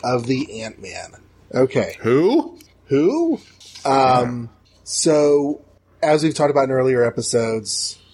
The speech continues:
Speaker 1: the Ant-Man had his start in a co-, total one-off story in issue twenty-seven of this series that, for whatever reason,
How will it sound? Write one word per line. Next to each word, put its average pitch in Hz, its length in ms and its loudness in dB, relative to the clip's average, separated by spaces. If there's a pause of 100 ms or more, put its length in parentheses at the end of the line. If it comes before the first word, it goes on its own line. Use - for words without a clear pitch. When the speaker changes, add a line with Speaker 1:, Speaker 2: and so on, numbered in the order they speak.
Speaker 1:
the 135 320 2
Ant-Man 127 380 2
had 127 220 0
his 120 180 2
start 120 400 2
in 123 120 -2
a 117 100 -2 (160)
co-, 160 180 0
total 156 380 2
one-off 120 720 0 (280)
story 107 720 0 (260)
in 120 160 0
issue 120 220 0
twenty-seven 127 600 0
of 107 80 2
this 107 180 -4
series 104 680 -4 (300)
that, 127 160 0
for 151 140 0
whatever 226 340 2
reason, 113 560 -2